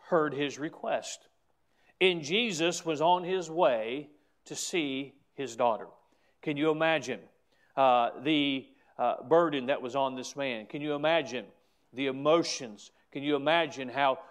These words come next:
when he spoke to Jesus, he, he probably had, had the choking up in his, in, in, in just getting the words out and the emotion that was there, certainly in the presence of the Son of God, but the burden that he brought to the Lord Jesus and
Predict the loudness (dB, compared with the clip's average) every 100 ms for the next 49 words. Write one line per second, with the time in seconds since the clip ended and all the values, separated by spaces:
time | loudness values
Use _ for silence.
0 | -10 -6 -6 -6 0 0 -2 -10 -10 -4
1 | -4 -4 -8 -10 -6 -6 -6 -14 _ -14
2 | -2 2 2 2 0 0 -2 -6 -6 -8
3 | -6 0 0 0 0 0 0 -6 -4 -6
4 | -10 _ -12 -8 -6 -6 -6 -6 -8 -10
5 | -10 -12 -12 -8 0 0 2 -2 2 4
6 | 2 0 -2 4 6 6 2 -2 -2 -4
7 | -4 -14 -8 2 4 4 0 -6 -2 -2
8 | -2 -2 2 2 2 -2 -4 -4 -4 -4
9 | -4 -2 -2 -2 -8 -8 -8 -4 -4 -4
10 | -2 4 6 6 4 0 -2 -14 -12 -4
11 | -2 4 4 6 2 0 0 2 0 4
12 | 4 4 2 -4 0 2 0 -2 -4 -4
13 | -6 -6 -6 -6